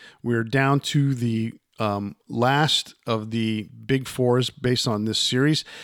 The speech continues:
We're at the big four of the new wave of British heavy metal bands. Um, so we picked Zaxxon the fir-, uh, last time, and I believe it was, oh no,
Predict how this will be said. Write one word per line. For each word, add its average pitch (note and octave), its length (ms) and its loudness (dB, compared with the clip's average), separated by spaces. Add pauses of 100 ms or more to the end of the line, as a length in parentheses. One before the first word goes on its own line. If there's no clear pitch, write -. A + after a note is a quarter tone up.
(160)
We're C3+ 180 2
at C3+ 120 -2
the A#2 60 -4
big D3 280 0
four D3+ 340 2
of A2+ 120 -2
the A2 80 -6
new C3+ 160 4
wave C#3+ 260 2
of A#2 100 -4
British C3 280 2
heavy A#2+ 180 -2
metal A#2+ 220 0
bands. B2+ 580 -4 (340)
Um, G#2 280 -6
so A2+ 180 -2
we B2+ 200 0 (200)
picked A#2 220 0
Zaxxon C3+ 420 -2
the C#3 80 0
fir-, C#3+ 260 -2
uh, A2+ 140 0 (180)
last C3 360 0
time, C3+ 340 0
and G#2 140 -4
I - 20 -4
believe A#2 400 -2
it A2+ 60 0
was, G#2+ 320 -4
oh B2+ 120 0
no, A#2+ 200 0